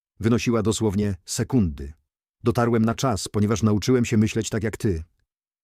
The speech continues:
Podobne listy zaczęły napływać z całego świata. Ratownicy, nauczyciele, nawet rodzice pisali o tym, jak zasady dziewięciu S pomogły im być obecnym w krytycznych momentach w sposób, jakiego nigdy sobie nie wyobrażali.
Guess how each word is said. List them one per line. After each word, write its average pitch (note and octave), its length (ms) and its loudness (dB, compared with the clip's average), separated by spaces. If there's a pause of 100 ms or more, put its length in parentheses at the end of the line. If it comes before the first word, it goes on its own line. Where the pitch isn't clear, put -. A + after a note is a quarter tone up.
(320)
Podobne C3+ 340 4
listy C3 300 0
zaczęły A#2+ 300 2
napływać A#2+ 420 0
z - 80 -6
całego A#2+ 260 0
świata. A2 440 -4 (440)
Ratownicy, B2+ 760 0 (280)
nauczyciele, A#2+ 720 0 (320)
nawet B2 200 2
rodzice B2+ 360 0
pisali B2+ 380 -2
o C3+ 140 0
tym, C#3 200 0 (240)
jak A#2+ 160 0
zasady C3+ 400 0
dziewięciu A#2 420 0
S C3+ 300 -2
pomogły A#2+ 400 2
im A#2 140 4
być A2 120 -2
obecnym B2 420 0
w - 80 -12
krytycznych A2+ 460 -2
momentach A#2 520 0 (260)
w - 60 -12
sposób, F3+ 380 -4
jakiego A#2+ 320 0
nigdy D3+ 280 2
sobie B2 240 0
nie C3 120 2
wyobrażali. F#2 680 -4